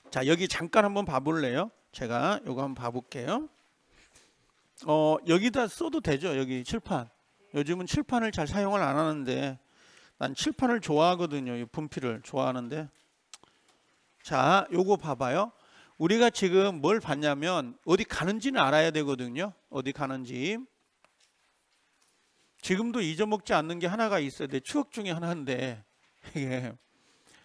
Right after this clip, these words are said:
제가 중학교 때 이제 자취를 했단 말이에요. 어, 중학교 <laughs> 일 학년, 이 학년 때 이제 나와서 자취를 했는데, 시골에서 나와가지고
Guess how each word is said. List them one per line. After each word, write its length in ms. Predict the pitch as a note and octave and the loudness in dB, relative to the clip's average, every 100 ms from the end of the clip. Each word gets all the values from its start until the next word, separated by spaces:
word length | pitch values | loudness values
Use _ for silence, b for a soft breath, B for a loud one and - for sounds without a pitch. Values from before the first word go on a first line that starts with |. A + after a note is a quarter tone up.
| b | b
제가 260 | E3 F#3+ G3 | 2 2 2
중학교 480 | - - E3+ A#3+ D4 | -4 -4 -2 0 -2
때 260 | - A3+ D#3+ _ - | 0 2 0 _ -8
이제 120 | D3 | -8
자취를 440 | - D3+ - A3+ F#3+ | -4 -4 -2 2 2
했단 240 | - D3 | 2 -2
말이에요. 440 | B2+ A#2 B2 A3 - _ _ _ _ _ | -2 -2 -2 -4 -10 _ _ _ _ _
어, 140 | C#3 B2 | -6 -2
중학교 460 | F3 E3 - C#3 - - | 0 -2 -2 -6 -6 -20
<laughs> 140 | - | -6
일 160 | F3 F3 | 2 2
학년, 200 | E3+ D3+ | 2 -2
이 160 | D3 F#3 | 4 6
학년 260 | G3 F#3 | 6 2
때 240 | D#3 D3+ B2 | -2 -2 0
이제 180 | B2 B2+ | -4 -6
나와서 360 | - C3 B2+ D3 - | -4 -2 0 -2 -8
자취를 400 | - D3+ - G3 | -4 -4 -2 0
했는데, 500 | E3+ C3+ A#2+ C#3+ B2+ A2 | 0 -2 -4 -4 -4 -4
시골에서 760 | - A#3+ A3+ E3 C3+ A#2+ D3+ C4+ | -4 0 0 0 -2 -4 -6 -8
나와가지고 840 | D3+ C3 C3 A#2+ A#2 A#2+ D#3+ B3+ | -2 0 0 -2 -8 -8 -6 -6